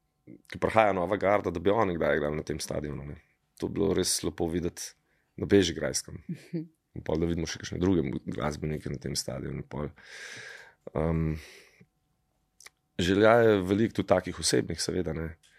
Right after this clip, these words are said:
Speaker 1: Ehm, želiš vsem bližnjim, da, da jim je čim boljše, pa da, da jih ne bom kdaj spravil v kakšno nerodno situacijo, ne, da bo, mislim, se, se že dovolj dobro poznamo, da se upam, da se to ne bo zgodilo.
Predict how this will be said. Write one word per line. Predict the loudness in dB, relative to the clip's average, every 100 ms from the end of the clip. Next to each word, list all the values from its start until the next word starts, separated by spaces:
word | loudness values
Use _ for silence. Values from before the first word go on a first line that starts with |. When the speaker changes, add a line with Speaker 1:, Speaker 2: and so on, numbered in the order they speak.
| -20 -20 -20 _ _ -14
Speaker 1:
Ehm, | -10 -8 -10 -16 _ _ _
želiš | -4 0 0 0
vsem | -2
bližnjim, | -2 -2 -2 -2
da, | -2 -2
da | -6 -8
jim | -6
je | -4
čim | -4 -4
boljše, | -2 -4 -4 -6
pa | -4
da, | -2 -4 -8 _ _ _ _ _ _ _ -20 -20 -20 _ _ _ _ -20 -20
da | -6 -6
jih | -2
ne | 0
bom | 2
kdaj | 2 -2 -2
spravil | -2 0 -2
v |
kakšno | -4 -4 -2
nerodno | 0 0 -2
situacijo, | -4 -4 -4 -4 -4 -6 -6
ne, | -6
da | -6 -6
bo, | -8 -8 -10 -14 _ _ _ _ _ _ _ _ -10
mislim, | -10 -10 -16 _ _ _ _ _ -20 _ _ _
se, | -8
se | -4 -2
že | -2
dovolj | 0 0 0
dobro | -2 -4
poznamo, | -6 -6 -6 -6
da |
se | -6 -6
upam, | -6 -8
da | -8
se | -8
to | -8
ne | -8
bo | -6
zgodilo. | -6 -6 -8